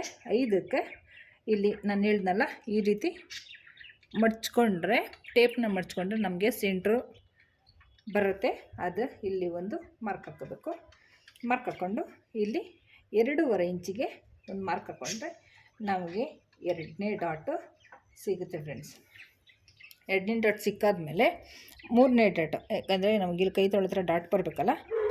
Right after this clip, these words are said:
ನೋಡಿ, ಟೇಪ್ ಇಟ್ಕೊಳ್ಳಿ. ಈ, ನೋಡಿ, ನಾವೇನಿಲ್ಲಿ ಮಾರ್ಕ್ ಹಾಕಿರ್ತೀವಲ್ಲ, ಇಲ್ಲಿಂದ ಇಲ್ಲಿಗೆ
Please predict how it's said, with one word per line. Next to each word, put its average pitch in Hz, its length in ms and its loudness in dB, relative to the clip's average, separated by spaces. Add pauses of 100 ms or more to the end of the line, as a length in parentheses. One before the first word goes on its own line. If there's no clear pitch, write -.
(180)
ನೋಡಿ, - 180 8 (460)
ಟೇಪ್ 240 240 6
ಇಟ್ಕೊಳ್ಳಿ. 196 340 2 (2250)
ಈ, - 100 -12 (1200)
ನೋಡಿ, 220 180 4 (160)
ನಾವೇನಿಲ್ಲಿ 226 640 6 (460)
ಮಾರ್ಕ್ 214 260 2
ಹಾಕಿರ್ತೀವಲ್ಲ, 208 680 2 (400)
ಇಲ್ಲಿಂದ 208 320 2 (120)
ಇಲ್ಲಿಗೆ 175 280 2